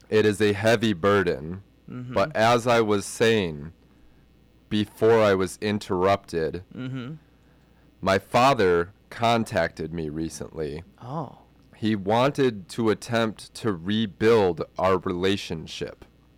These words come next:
Speaker 1: He invited me to his home to play Chinese checkers.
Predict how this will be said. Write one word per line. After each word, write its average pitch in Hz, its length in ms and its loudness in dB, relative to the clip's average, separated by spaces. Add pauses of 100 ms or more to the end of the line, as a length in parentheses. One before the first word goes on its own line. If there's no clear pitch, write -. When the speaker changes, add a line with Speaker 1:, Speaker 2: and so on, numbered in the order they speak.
(920)
Speaker 1:
He 110 240 0
invited 110 560 2
me 117 320 2 (340)
to 120 200 -2
his 113 260 2
home 127 420 2
to - 200 -10
play 104 360 2
Chinese 120 920 0
checkers. - 1000 -4